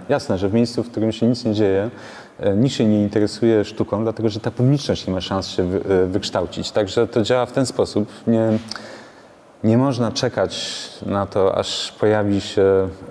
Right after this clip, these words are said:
publiczność wydarzeń artystycznych, nie wiadomo skąd, ona nie przyleci z Marsa, tylko po prostu trzeba ją zbudować. A żeby zbudować, trzeba robić rzeczy, trzeba pracować i trzeba ludziom, y, oferować interesujące, mądre i, i zaskakujące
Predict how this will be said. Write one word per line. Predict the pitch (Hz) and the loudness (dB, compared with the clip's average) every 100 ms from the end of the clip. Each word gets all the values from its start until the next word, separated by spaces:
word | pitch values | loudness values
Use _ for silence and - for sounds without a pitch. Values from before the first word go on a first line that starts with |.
| 110 - | -4 0
publiczność | 101 110 104 104 98 | 4 4 4 2 2
wydarzeń | 95 104 104 95 | 2 2 0 -2
artystycznych, | 92 - - - - 95 98 | -4 -4 -4 -4 -4 -6 -2
nie | 101 | 0
wiadomo | 95 92 95 | 0 0 -2
skąd, | - 92 98 | -4 -4 -2
ona | 101 101 | 0 2
nie | 101 | 0
przyleci | 98 110 101 - | 2 2 2 0
z | 101 | -2
Marsa, | 101 92 - 98 117 | 0 0 -2 -2 -2
tylko | 120 - | -4 -4
po | 120 | -2
prostu | 117 127 | 0 -2
trzeba | 120 131 | 0 2
ją | 127 | 2
zbudować. | 120 117 113 87 87 - - - - - | 2 2 4 2 0 -4 -18 -20 -20 -8
A | - | -2
żeby | 139 139 | 0 2
zbudować, | 135 123 104 101 107 | 2 2 2 2 -2
trzeba | - 110 | 0 2
robić | 107 98 | 2 2
rzeczy, | 101 - 113 | 0 0 -2
trzeba | - 104 | 0 0
pracować | 107 - 92 95 110 - - | 0 0 0 2 0 -2 -2
i | 110 107 | 2 2
trzeba | - 120 117 120 123 107 | 0 0 2 2 0 0
ludziom, | 113 113 120 117 120 123 123 - 117 117 | 0 2 2 2 0 0 -2 0 0 0
y, | - | -2
oferować | 117 131 127 120 120 117 95 | -4 -2 0 2 0 0 -2
interesujące, | 113 117 117 113 107 110 110 123 120 | 0 0 0 2 2 2 0 2 4
mądre | 117 107 104 107 110 113 117 117 - | 4 2 2 2 0 2 2 0 0
i, | 107 107 113 113 101 | 0 2 2 2 0
i | 110 | -2
zaskakujące | 107 - 117 - 113 117 117 - 117 | -2 -4 -4 0 2 2 -2 0 0